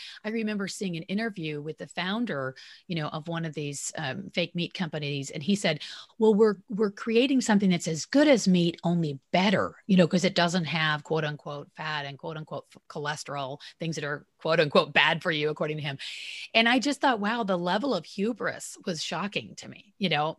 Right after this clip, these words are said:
um, uh, to me, it's just very obvious that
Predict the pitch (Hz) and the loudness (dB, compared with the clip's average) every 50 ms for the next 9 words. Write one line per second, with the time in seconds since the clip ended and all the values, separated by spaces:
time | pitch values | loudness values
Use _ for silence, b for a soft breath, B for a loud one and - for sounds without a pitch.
0 | 196 - 170 160 151 151 160 165 B B B B B B B B B _ _ - | -6 -4 -4 -2 -2 -4 -6 -8 B B B B B B B B B _ _ -16
1 | - - - 220 233 - 269 277 285 302 339 370 330 277 247 233 202 - - 226 | -10 -6 -4 -4 -2 2 4 4 4 4 4 2 2 2 0 0 -2 -2 0 0
2 | 220 - - 190 233 226 208 - - - 220 196 - 208 202 208 220 214 - - | 0 0 -2 -2 -2 -2 -2 -4 -10 -10 -6 -2 0 2 2 2 2 0 0 0
3 | 170 165 175 170 190 190 185 190 - - 175 - 143 147 147 | -2 -2 -2 -2 -2 -2 -2 -4 -6 -8 -6 -4 -2 -2 -2